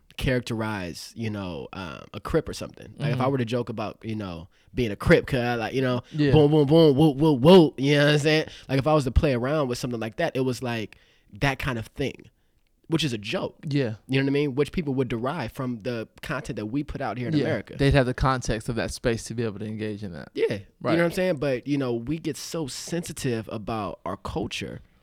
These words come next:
Speaker 1: you know, or lack thereof. I think we're really insecure as Black Americans as to what our culture even
Speaker 2: Ooh,
Speaker 1: is.
Speaker 2: we, that's a conversation, bro. 'Cause you, we, I think we hear a lot about <clears throat> male fragility,
Speaker 1: Mm.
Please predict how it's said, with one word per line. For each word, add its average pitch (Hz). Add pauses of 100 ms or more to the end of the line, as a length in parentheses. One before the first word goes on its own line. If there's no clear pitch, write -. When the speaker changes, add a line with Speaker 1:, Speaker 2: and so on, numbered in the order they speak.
(160)
Speaker 1:
you 131
know, 127
or 117
lack 120
thereof. 120
I 123
think 202
we're 147
really 143
insecure 123
as 110
Black 104
Americans 107
as 101
to 98
what 110
our 98
culture 104
even 151
Speaker 2:
Ooh, 143
Speaker 1:
is. 120
Speaker 2:
we, 127 (100)
that's 135
a 123
conversation, 123
bro. 127 (260)
'Cause 131
you, 139
we, 156 (160)
I 139
think 160
we 143
hear 143
a 117
lot 123
about 113 (380)
<clears throat> - (140)
male 131
fragility, 143 (340)
Speaker 1:
Mm. 113